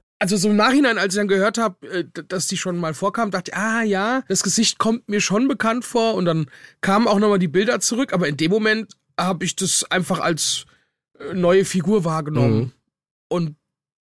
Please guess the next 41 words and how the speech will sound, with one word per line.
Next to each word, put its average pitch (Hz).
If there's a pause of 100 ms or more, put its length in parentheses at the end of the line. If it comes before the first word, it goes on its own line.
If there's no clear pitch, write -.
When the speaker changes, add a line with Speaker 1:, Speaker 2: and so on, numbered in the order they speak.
(120)
Speaker 1:
deshalb 165 (880)
fand 160
ich -
das 175
auch 165
nicht 160
so 156
schlimm 180
oder 151
so, 147
dass 139
sie 143
da 139
direkt 139
wieder 139 (100)
Tschüss -
gesagt 139
hat. -
Speaker 2:
Mhm. 107 (160)
Ich -
fand 160
ein 139
bisschen 143
irritierend 143
an 175
dem 170
Ganzen, 147
dass 113
es -
ja, 107
ähm, 107
ja, 110
wie 110
soll 113
man 110
das 98
ausdrücken? 101 (160)
Dieser, 104 (400)
dieser 110
leichte 110
Hohn, 120